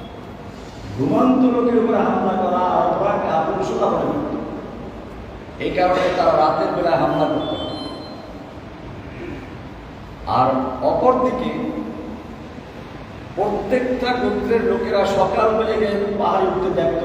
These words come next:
কোনো আক্রমণ আসতেছে কিনা। যদি কেউ দেখত কোনো সেনা দল তাদের শহরে আক্রমণ করবে এমন ভাব দেখা যাচ্ছে, সঙ্গে সঙ্গে সে কাপড়টা খুলে মাথার উপরে ঘুরাতো আর বলতো, "ইয়া সাবাহা, ইয়া সাবাহা,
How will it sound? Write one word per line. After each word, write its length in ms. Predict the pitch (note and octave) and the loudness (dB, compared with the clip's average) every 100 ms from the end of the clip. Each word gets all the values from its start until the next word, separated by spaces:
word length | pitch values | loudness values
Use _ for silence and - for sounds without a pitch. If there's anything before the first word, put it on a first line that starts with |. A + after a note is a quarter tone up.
| - | 0
কোনো 120 | E3 | 0
আক্রমণ 460 | D#3+ D#3+ F#3 F3+ E3+ | 0 0 0 0 0
আসতেছে 340 | - - - - | -2 -4 -4 -6
কিনা। 120 | - - - - - - - - - - - - - - - - | -6 -8 -10 -12 -12 -14 -14 -14 -14 -14 -14 -14 -12 -12 -10 -2
যদি 320 | G3+ A3 - | 2 4 4
কেউ 160 | B3 A#3 - | 4 6 6
দেখত 300 | - - A3 | 4 4 0
কোনো 300 | A3 G3+ - | 0 0 0
সেনা 320 | F#3+ F3+ F3 | 0 0 2
দল 400 | E3+ E3+ E3+ E3+ | 4 4 4 2
তাদের 280 | E3 E3+ F3 | 2 2 2
শহরে 360 | E3+ F3+ E3+ | 0 0 2
আক্রমণ 420 | - - D#3 F3+ - | 2 0 -2 -2 0
করবে 240 | F#3 F3+ F3+ | 0 0 0
এমন 440 | E3 E3+ E3+ C#3+ | 0 0 -2 0
ভাব 120 | - - | 2 2
দেখা 300 | E3+ - F#3 | 0 0 -2
যাচ্ছে, 220 | F#3 - - - - - - - - - - - | -2 -4 -6 -8 -10 -12 -12 -12 -14 -14 -6 0
সঙ্গে 360 | F#3+ - G3 | 2 2 0
সঙ্গে 320 | - F#3 F#3 | 2 2 0
সে 240 | - F#3 E3 | 0 -2 2
কাপড়টা 520 | E3 E3 D#3 - - | 2 4 2 2 2
খুলে 400 | - - - - - - - - - | 4 4 6 6 4 2 0 -2 -2
মাথার 320 | - - F3 | -2 0 2
উপরে 240 | - F#3 - | 2 4 2
ঘুরাতো 360 | - - F3 | 2 2 4
আর 180 | F3+ E3+ | 4 4
বলতো, 280 | E3+ D#3+ D#3+ | 2 0 0
"ইয়া 180 | D#3 D#3+ | 0 2
সাবাহা, 880 | D#3+ D#3+ - D#3 D#3 D#3 D#3 D3+ C#3+ | 2 2 0 2 2 2 2 2 2
ইয়া 200 | D3+ D3 | 2 2
সাবাহা, 440 | C#3 - - - | 0 0 0 -2